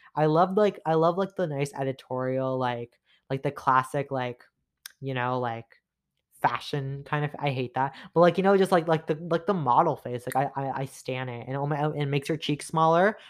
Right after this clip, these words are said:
We love a skinny face moment, obviously. <laughs> But, like, again, like, even going deeper into that, like, I'd rather fake smile my way out of things than sit there with a drowned look of being nice. And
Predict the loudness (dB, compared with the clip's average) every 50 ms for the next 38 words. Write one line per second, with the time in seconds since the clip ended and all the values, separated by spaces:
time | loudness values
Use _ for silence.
0 | _ _ -2 0 0 2 0 0 -2 -4 -2 0 0 0 0 0 0 0 0 0
1 | -2 -2 -2 -2 0 0 0 0 0 0 -2 -2 -2 0 -2 -2 -2 0 4 4
2 | 6 6 6 4 2 -4 -12 -16 -12 -12 -12 -12 -4 -2 2 2 2 2 2 -2
3 | -10 _ _ _ -2 2 4 4 2 2 0 -2 -4 -4 -6 -6 _ _ -6 -4
4 | -2 0 0 -2 2 2 4 4 4 2 0 -2 -6 -8 -8 -8 -8 -6 -4 -4
5 | -4 -4 -2 -2 0 0 0 -2 -2 -2 -2 -2 0 2 2 2 2 2 0 -2
6 | -4 -4 -4 -4 -4 -4 -8 -16 -14 -10 -8 -6 -4 -4 -4 -6 -6 -6 -6 -6
7 | -4 -4 -2 -2 -4 -4 -4 -4 -4 -2 -2 -4 -4 -6 -6 -6 -6 -6 -4 -4
8 | -4 -4 -2 -4 -2 -2 -2 -2 -2 -2 -2 0 0 0 0 0 -2 -4 -4 -6
9 | -6 -6 -6 -8 -10 -8 -8 -8 -8 -8 -10 -12 -12 -14 -14 -14 -18 -20 -20 -20
10 | -20 -10 -6 -6 -4 -4 -6